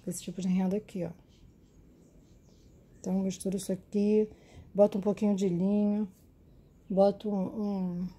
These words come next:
um tule molinho, que esse tule aqui também é molinho. Misturo o tule molinho com essa cor aqui, ó, com esse, com esse, com linho também, olha. Aí fica bem, bem legal.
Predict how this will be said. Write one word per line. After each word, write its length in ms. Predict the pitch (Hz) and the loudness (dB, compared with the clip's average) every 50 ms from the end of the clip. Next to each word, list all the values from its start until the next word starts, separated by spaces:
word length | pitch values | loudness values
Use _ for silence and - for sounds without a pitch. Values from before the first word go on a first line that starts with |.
| - 214 | -6 -6
um 60 | 202 | -6
tule 520 | 214 - - 220 208 214 220 214 208 220 214 | -4 -2 0 4 6 6 6 6 4 4 4
molinho, 560 | 208 190 190 185 185 185 190 196 202 202 190 | 4 4 4 4 4 2 2 2 2 0 0
que 80 | 185 | -2
esse 120 | 180 - - | -4 -6 -6
tule 200 | - 190 175 180 | -6 -4 -4 -4
aqui 100 | 175 185 | -4 -4
também 320 | 175 175 180 196 202 185 | -2 -2 0 0 0 0
é 40 | 175 | 0
molinho. 640 | 180 196 196 190 180 185 196 202 208 208 202 214 196 - - - - - - - - - | 0 -2 -2 -2 -2 -2 -2 0 0 0 0 -2 -4 -8 -14 -20 -20 -20 -20 -20 -2 0
Misturo 380 | 214 226 - - - 247 240 240 | 0 0 2 6 8 8 8 8
o 40 | 233 | 6
tule 240 | - 233 233 220 220 | 6 4 4 6 6
molinho 400 | 220 208 196 196 202 208 202 190 | 6 4 4 4 2 0 2 2
com 80 | 214 | 0
essa 200 | 208 - - 220 | 0 0 0 -4
cor 220 | 214 - 214 202 196 | -2 0 2 4 4
aqui, 320 | 185 185 - - 226 220 | 2 0 0 2 4 4
ó, 180 | 190 165 170 170 | 4 4 2 0
com 100 | - 190 | -2 -4
esse, 200 | 185 - - 190 | -4 -2 -4 -4
com 300 | 160 175 - - - 190 | -6 -6 -8 -6 -6 -4
esse, 200 | 185 180 - - - 196 190 180 180 175 165 160 165 147 - - - - - - - - - - - - - - - - - - - - | -4 -4 -8 -8 -6 -4 -2 -2 -2 -4 -4 -6 -6 -8 -10 -14 -20 -20 -20 -20 -20 -18 -16 -16 -16 -16 -20 -20 -20 -20 -20 -20 -20 -8
com 200 | - 226 220 214 | 0 4 4 6
linho 320 | 202 202 214 220 220 214 196 | 6 6 6 6 6 4 2
também, 480 | - 196 180 175 180 190 208 208 190 | 2 0 0 2 2 2 2 2 0
olha. 240 | 175 175 170 170 180 170 - - - - - - _ - - | -2 -4 -6 -8 -10 -12 -16 -20 -20 -20 -20 -20 _ -12 -8
Aí 100 | 175 180 | -8 -8
fica 200 | - - - 202 | -8 -4 -4 -4
bem, 460 | 180 170 185 208 220 233 240 233 208 - - - - - - - - - - - - - - - - - - - - | -2 0 0 0 2 2 0 -2 -4 -8 -14 -20 -20 -20 -20 -20 -20 -20 -20 -20 -20 -20 -20 -20 -20 -20 -20 -18 -8
bem 180 | 196 190 202 214 | -4 -2 0 2
legal. 480 | 226 220 175 175 160 156 160 165 147 | 2 2 0 0 -4 -2 -4 -6 -6